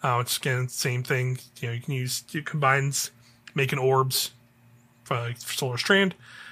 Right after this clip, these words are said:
We have the Origin perk specialization two, uh, weapons with the Head Rush, Nanotech, Tracer Rockets, Unstated Hunger, and Redacted Origin traits are always overcharged when the modifier is active.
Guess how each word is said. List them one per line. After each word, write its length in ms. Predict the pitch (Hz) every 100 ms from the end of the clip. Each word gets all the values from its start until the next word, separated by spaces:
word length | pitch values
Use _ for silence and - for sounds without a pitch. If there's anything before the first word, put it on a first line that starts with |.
| -
We 80 | 160
have 80 | 139
the 100 | - 190
Origin 480 | 196 175 196 185 170 -
perk 220 | 190 180
specialization 840 | - 190 180 175 160 165 170 180 151
two, 560 | - 208 196 147 131 127 _ _ _ - _ _ 131
uh, 220 | 123 123
weapons 460 | 143 143 143 135 139
with 180 | 135
the 140 | - 127
Head 280 | 185 214 202
Rush, 520 | 175 175 170 - - - - - _
Nanotech, 720 | 139 151 170 180 170 175 170
Tracer 440 | - 175 175 - 165
Rockets, 600 | 156 156 - 151 - - - 170
Unstated 460 | 156 - 156 143
Hunger, 380 | 135 165 156 156
and 200 | 139 131
Redacted 640 | 123 123 156 170 - 165 135
Origin 360 | 180 185 180
traits 480 | 147 147 139 - - - - - 131
are 60 |
always 200 | 139 135
overcharged 580 | 135 131 - 131 131 127
when 180 | 131 127
the 60 | 120
modifier 480 | 123 127 - 117
is 80 | 117
active. 420 | 147 147 156 147